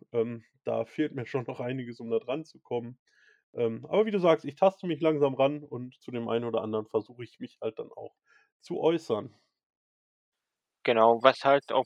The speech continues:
Speaker 2: bisschen aus meiner Sicht den Reiz von der G W F ausmacht, ist halt, es ist noch mal 'ne eigene, ande-, auch Trainingsschule mit verbunden, halt viele Leute, die sie halt selber ausbilden, halt andere Leute, andere Charaktere.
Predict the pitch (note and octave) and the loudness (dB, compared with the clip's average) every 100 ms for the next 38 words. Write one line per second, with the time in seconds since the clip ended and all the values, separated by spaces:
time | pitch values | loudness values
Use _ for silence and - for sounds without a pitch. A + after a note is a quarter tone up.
0 | - D3+ - D3 C#3 C3 - B2+ B2+ C#3 | 0 -4 2 2 2 -2 -2 2 4 4
1 | D3 - B2 A#2+ B2+ C#3 - C3 B2+ A#2 | -2 -8 -2 4 4 2 -6 -8 -6 -4
2 | A#2+ A2+ A2+ - - B2+ - C#3+ A#2 A#2+ | -2 0 0 -2 -4 -4 0 0 0 -4
3 | C3+ B2+ B2 A#2 A#2 A#2 B2 A#2+ A#2+ A2+ | -2 2 2 2 -6 -6 -2 2 4 4
4 | A#2+ C3 C#3 C#3 - _ B2 C3 C3+ - | 6 4 4 -6 -12 _ -8 -8 -12 -14
5 | _ C3 C3 - _ - - C3+ D3+ D3 | _ -2 -2 -4 _ -20 -2 0 0 -4
6 | - D3 C#3+ C#3+ C3+ B2 - B2 A2 C3+ | -10 -12 -8 -4 -4 -4 -8 -12 -8 -10
7 | C3+ C3 A#2+ A#2+ - B2+ B2 A#2 A#2+ C3 | -4 -4 -4 -8 -8 0 2 4 2 0
8 | A#2 A#2+ A2+ G#2+ - A2+ G2+ - C#3+ - | -8 -8 -4 -4 2 2 2 0 -4 -6
9 | - C#3 C#3+ B2+ A2+ - B2 B2 A2 A#2 | -2 2 2 0 -2 -2 -6 -4 2 4
10 | C3+ - C3 B2 A#2+ A#2 A2+ - A2 A2+ | 4 4 0 0 -2 0 -2 2 4 4
11 | - - C#3+ C#3 D3 C#3+ | 0 0 2 2 2 0